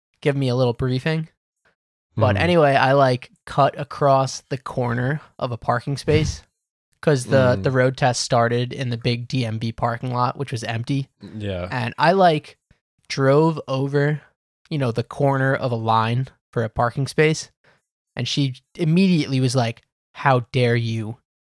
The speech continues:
Speaker 1: drive over the parking space? I've failed students for way less than that. What if there was
Speaker 2: Oh
Speaker 1: a
Speaker 2: my
Speaker 1: car
Speaker 2: God.
Speaker 1: there?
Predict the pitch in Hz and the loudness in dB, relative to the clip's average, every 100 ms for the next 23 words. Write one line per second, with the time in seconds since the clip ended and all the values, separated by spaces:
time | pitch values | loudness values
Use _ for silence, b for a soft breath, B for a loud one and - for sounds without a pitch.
0 | - - 131 117 113 113 117 131 123 120 | -12 -2 2 2 2 -2 0 2 2 2
1 | 120 - 127 135 123 - 120 110 - - | 0 0 0 0 -6 -4 -6 -6 -8 -14
2 | - B B B - 151 143 131 - 147 | -16 B B B 2 2 2 -2 0 2
3 | 139 131 123 - - 156 135 127 - - | 4 2 -4 -6 -2 -2 0 -2 -4 -6
4 | 123 117 123 143 147 131 127 131 120 - | -6 -6 -6 0 2 2 2 0 0 -4
5 | 117 117 110 113 b b b 135 165 160 | -4 -2 -4 -8 b b b 0 2 2
6 | - 156 143 123 98 90 170 156 151 147 | 2 2 4 2 2 2 4 6 6 4
7 | 151 147 151 | 4 4 2